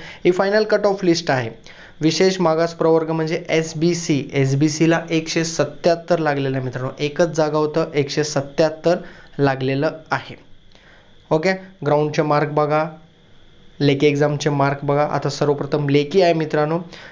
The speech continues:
आता इतर मागास प्रवर्ग म्हणजे ओबीसी एकशे चौऱ्याऐंशी, दोन जागा होते, दोन्ही उमेदवार एकशे चौऱ्याऐंशीच मार्क मिळवलेलं आहे मित्रांनो.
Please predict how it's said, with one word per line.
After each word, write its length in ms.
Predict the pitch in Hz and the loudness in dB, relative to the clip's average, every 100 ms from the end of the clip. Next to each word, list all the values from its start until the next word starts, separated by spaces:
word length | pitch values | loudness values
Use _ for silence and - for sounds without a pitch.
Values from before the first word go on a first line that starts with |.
| - | -4
आता 240 | 147 147 165 | -2 0 0
इतर 260 | 160 156 170 | -2 0 0
मागास 360 | 165 160 165 165 | 2 0 -2 0
प्रवर्ग 300 | 165 165 165 | 2 4 2
म्हणजे 340 | 165 160 165 | 0 -2 0
ओबीसी 540 | 160 156 165 165 170 170 170 - | 0 2 2 2 0 0 -4 -4
एकशे 300 | 160 151 151 | 0 0 0
चौऱ्याऐंशी, 680 | 156 160 156 156 151 165 165 165 | -2 2 2 2 -2 -4 -6 -4
दोन 340 | 143 147 147 | 0 2 2
जागा 220 | 143 143 143 | 2 2 2
होते, 240 | 151 160 | 2 0
दोन्ही 460 | 139 135 156 180 190 | 0 2 4 4 2
उमेदवार 460 | 160 151 143 147 147 - | 2 0 4 2 2 -2
एकशे 260 | 147 160 | -2 -2
चौऱ्याऐंशीच 760 | 156 - 135 139 143 143 160 156 | -2 2 2 4 4 2 0 2
मार्क 340 | 127 139 143 | 0 0 -2
मिळवलेलं 560 | 135 131 127 131 135 - | 0 0 2 2 2 -2
आहे 180 | 113 123 | -6 -6
मित्रांनो. 400 | 120 - 104 - | -8 -8 -10 -10